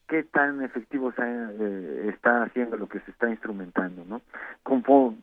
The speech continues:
como en la parte de lo que hay que instrumentar, por ejemplo, se señalaba este uno por ciento del, del presupuesto de comunicación social que todos los, eh, las entidades de,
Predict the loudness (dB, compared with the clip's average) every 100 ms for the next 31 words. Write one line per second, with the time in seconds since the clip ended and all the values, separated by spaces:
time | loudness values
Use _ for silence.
0 | -14 -6 -4 0 0 0 -2 -4 -2 0
1 | 6 8 8 6 4 0 0 0 0 -4
2 | -18 -20 2 6 6 8 8 8 4 -2
3 | -8 -6 -6 -2 -2 4 6 6 2 -8
4 | -6 -6 -6 -8 -6 -2 2 4 4 0
5 | _ _ _ -4 -2 0 2 4 4 -2
6 | -14 -10 -4 0 0 0 -2 0 2 2
7 | 2 2 2 2 0 0 -4 -6 -10 -20
8 | -20 _ -2 -2 0 -2 -4 0 2 4
9 | 2 2 0 -4 -4 -2 0 2 2 2
10 | -2 4 6 6 2 2 4 4 2 0
11 | -4 -6 _ -10 -8 -8 -8 -10 0 4
12 | 4 4 2 2 -2